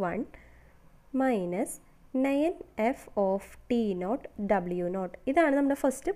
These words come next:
പ്രെഡിക്റ്റർ ആയിട്ട് വരുന്നത്. പ്രെഡിക്റ്റർ ആയിട്ട് വരുന്നത് ഇതാണ്. ഇത് കഴിഞ്ഞിട്ട് നമ്മൾ ഇതിൽ കറക്ഷൻസ് ഒക്കെ ചെയ്തിട്ട് വരുന്നതാണ് ഡബ്ല്യു ഫോർ എന്ന് പറയുന്നത്. അപ്പോൾ ഇത് ചെയ്തിട്ട് നമുക്കൊരു വാല്യൂ കിട്ടും.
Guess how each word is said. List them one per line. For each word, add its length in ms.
പ്രെഡിക്റ്റർ 580
ആയിട്ട് 280
വരുന്നത്. 340
പ്രെഡിക്റ്റർ 500
ആയിട്ട് 280
വരുന്നത് 420
ഇതാണ്. 340
ഇത് 100
കഴിഞ്ഞിട്ട് 400
നമ്മൾ 240
ഇതിൽ 200
കറക്ഷൻസ് 600
ഒക്കെ 180
ചെയ്തിട്ട് 600
വരുന്നതാണ് 540
ഡബ്ല്യു 340
ഫോർ 240
എന്ന് 160
പറയുന്നത്. 440
അപ്പോൾ 160
ഇത് 120
ചെയ്തിട്ട് 340
നമുക്കൊരു 380
വാല്യൂ 400
കിട്ടും. 260